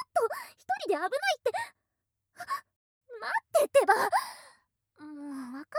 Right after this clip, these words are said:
ったって。君が怖がりじゃないの。ごめんね、からかって、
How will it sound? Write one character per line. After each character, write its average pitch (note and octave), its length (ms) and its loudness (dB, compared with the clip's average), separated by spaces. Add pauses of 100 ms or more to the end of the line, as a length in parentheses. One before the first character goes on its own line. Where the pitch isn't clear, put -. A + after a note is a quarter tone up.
っ - 80 -20
た G4 120 -2
っ - 20 -6
て。 F#4 280 -6 (920)
君 F#4+ 260 -18
が G#4+ 100 -8
怖 F#4+ 260 -12
が G#4+ 120 -10
り G#4+ 100 -2
じ F4 80 -4
ゃ E4 40 -4
な F#4 160 -2
い F#4+ 60 -4
の。 E4+ 160 -4 (960)
ご B4+ 100 -16
め B4 120 -4
ん B4+ 80 -4
ね、 C5+ 100 -4 (440)
か G#4 100 -12
ら G#4 120 -6
か A#4 100 0
っ - 80 0
て、 - 180 -10